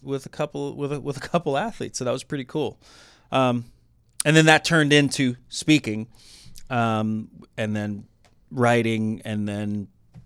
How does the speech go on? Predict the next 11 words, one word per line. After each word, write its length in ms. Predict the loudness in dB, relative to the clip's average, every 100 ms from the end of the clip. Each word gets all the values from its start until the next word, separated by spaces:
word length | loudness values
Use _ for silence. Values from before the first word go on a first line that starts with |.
| -20 -10
you 120 | -8
know, 180 | -8 -10 _ _ _ _ _ _ _ _ _ _
more, 480 | -4 -2 0 -2 -6 _
more 280 | 0 6 6
coaching, 580 | 4 -4 -4 -4 -8 -10
I 80 | -12
would 120 | -10
call 240 | -4 -2
it, 80 | -4
because, 320 | -8 -6 -6 -6 -16 -20 -20 -4
um, 220 | -4 -4